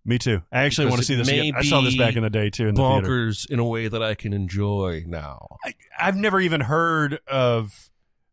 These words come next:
Speaker 1: Michael Keaton playing this type of role before. Like,
Speaker 2: Just, I mean, I, it came and went along with that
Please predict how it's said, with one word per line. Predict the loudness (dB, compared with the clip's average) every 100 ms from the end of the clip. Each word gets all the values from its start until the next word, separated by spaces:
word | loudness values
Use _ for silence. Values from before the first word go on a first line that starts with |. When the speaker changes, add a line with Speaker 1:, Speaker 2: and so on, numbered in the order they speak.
| -6
Speaker 1:
Michael | -2 -2 -2
Keaton | -2 -2 -2
playing | 0 0 -2 -2
this | 0 0 0
type | 0 0 0
of | -4 0
role | 0 -2
before. | -8 -10 -12 -14 -20 _ _ _ _ _ _ _ -8
Like, | 0 2 0
Speaker 2:
Just, | -4 -10 -6
I | -2
mean, | 0 0
I, | 0
it | -2 -6
came | -2 0 2 2
and | 0 0
went | 0 0
along | -2 -2 -2 -2
with | -2
that | 0 -2